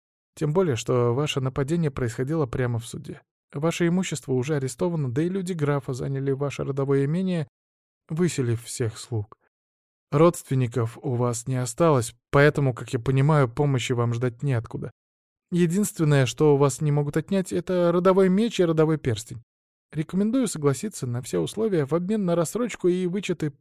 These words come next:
пусть и не в размере пятидесяти процентов, а хотя бы тридцати.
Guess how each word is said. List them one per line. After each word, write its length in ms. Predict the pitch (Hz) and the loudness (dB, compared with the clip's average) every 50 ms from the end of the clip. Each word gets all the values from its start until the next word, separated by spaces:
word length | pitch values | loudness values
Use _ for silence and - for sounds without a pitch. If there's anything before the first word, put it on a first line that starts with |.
| _ - | _ -12
пусть 320 | - 196 185 - - - | -8 -6 -6 -6 -6 -6
и 40 | 170 | -6
не 160 | 165 165 170 | -4 -2 -2
в 100 | 165 160 | 0 0
размере 420 | 165 170 165 156 185 220 233 208 190 | 2 2 2 0 0 0 0 0 -2
пятидесяти 560 | - - 160 - - 147 143 127 117 - 135 | -4 -6 -8 -6 -4 -4 -4 -4 -4 -6 -8
процентов, 500 | - - 127 117 - 127 113 110 117 107 _ _ _ _ _ _ _ _ _ _ _ _ - | -6 -6 -6 -4 -2 -2 -2 -2 -4 -8 _ _ _ _ _ _ _ _ _ _ _ _ -2
а 160 | 156 156 151 | 0 0 0
хотя 240 | - 156 147 - 165 | 0 -2 -4 -2 -2
бы 140 | 151 156 151 | -2 -2 -2
тридцати. 580 | 156 151 151 - - 151 - - 120 104 95 | -2 -4 -4 -4 -8 -12 -8 -6 -6 -6 -6